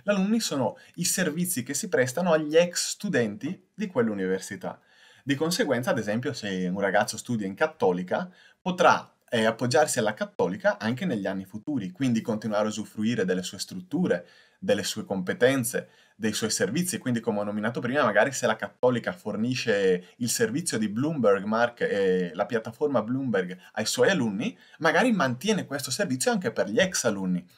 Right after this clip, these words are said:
Quindi nel mondo del lavoro, dopo l'università, poter continuare a usufruire dei servizi dell'università è una cosa che tante volte gioca un ruolo chiave, è una cosa importante. Oltre a ciò,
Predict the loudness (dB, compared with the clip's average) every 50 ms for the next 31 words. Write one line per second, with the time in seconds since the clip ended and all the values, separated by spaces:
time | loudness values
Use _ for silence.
0 | _ -20 -20 _ _ -4 0 2 2 2 2 2 2 2 0 0 2 2 2 4
1 | 4 4 4 4 4 2 2 2 0 4 4 4 4 4 2 -4 -4 -4 -4 -2
2 | -2 -4 -4 -4 -6 -2 2 2 2 2 0 -2 -2 -2 0 0 -2 -2 0 -2
3 | -2 -2 0 2 2 4 4 4 2 0 -4 -4 -4 -6 -4 -2 -2 0 2 2
4 | 0 0 -2 -4 -4 -4 -4 -4 -2 -4 -4 -2 -2 -2 -2 -2 -4 -6 -4 -4
5 | -4 -4 -6 -6 0 2 2 2 2 -2 -8 -20 -20 -20 -20 -20 -20 -10 0 0
6 | 2 2 2 0 0 0 0 0 -2 -4 -4 -4 -2 -2 2 2 2 2 2 -2
7 | -2 0 -2 -2 -2 -4 -4 0 0 0 0 0 -2 2 4 4 2 2 -8 -10
8 | -8 -8 -8 -8 0 0 2 2 2 0 -2 -2 -6 -2 0 0 0 0 -2 -4
9 | -2 0 0 0 0 0 -4 -6 -10 -18 _ _ -20 -20 _ _ _ _ _ -2
10 | -2 0 4 2 2 2 4 4 4 4 4 0 -10 _